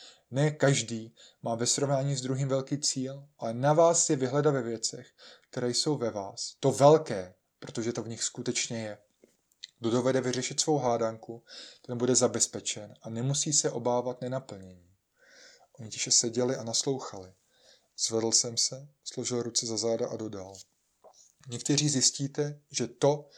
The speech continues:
co jste zvolili, je pro vás příliš těžké. To nevadí.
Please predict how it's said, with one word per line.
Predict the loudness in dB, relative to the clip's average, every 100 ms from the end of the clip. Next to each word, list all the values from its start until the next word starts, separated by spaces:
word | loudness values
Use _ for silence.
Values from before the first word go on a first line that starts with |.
| -20 _
co | -6
jste | -4 -2
zvolili, | -2 0 2 2 -2 -8 _ -20 -12
je | -6
pro | 2
vás | 4 4
příliš | 0 -4 -4 -2
těžké. | 0 0 -2 -14 -6
To | 2
nevadí. | 6 8 6 0 -14